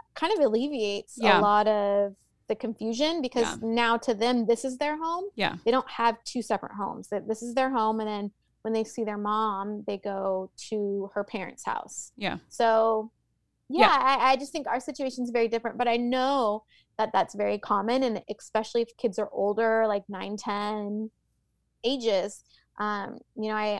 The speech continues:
Speaker 1: I was coaching a mom and, uh, stepmom, and she was referencing the fact that when sh-, so she actually moved into the home, um,
Speaker 2: Oh.
Speaker 1: and it was very difficult because
Speaker 2: Mm.
Speaker 1: she was making changes,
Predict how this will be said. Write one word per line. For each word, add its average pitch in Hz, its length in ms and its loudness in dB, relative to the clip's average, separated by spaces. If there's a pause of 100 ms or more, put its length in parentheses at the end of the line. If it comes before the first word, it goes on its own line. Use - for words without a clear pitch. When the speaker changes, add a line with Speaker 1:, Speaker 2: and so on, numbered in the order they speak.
Speaker 1:
I 196 80 -2
was 196 160 -10
coaching 208 420 -6
a 202 40 -8
mom 190 360 -6
and, 185 240 -14 (160)
uh, 185 300 -10
stepmom, - 520 -4
and 220 140 -4
she 202 400 -6 (880)
was 262 380 6
referencing 262 640 0
the 233 160 -2
fact 220 320 0
that 214 360 4
when 220 340 -2
sh-, - 380 -10
so 220 140 -4
she 320 220 2
actually 254 400 2
moved 220 320 -2
into 302 640 0
the 240 120 -2
home, 208 560 -4 (300)
um, 202 420 -4
Speaker 2:
Oh. 185 420 0 (100)
Speaker 1:
and 202 680 -6 (920)
it 233 180 4
was 190 840 -4 (120)
very 214 220 -2
difficult 220 640 -2
because 208 420 -4
Speaker 2:
Mm. 185 60 -12
Speaker 1:
she 240 100 -4
was 220 140 -4
making 208 320 -8
changes, 202 840 -6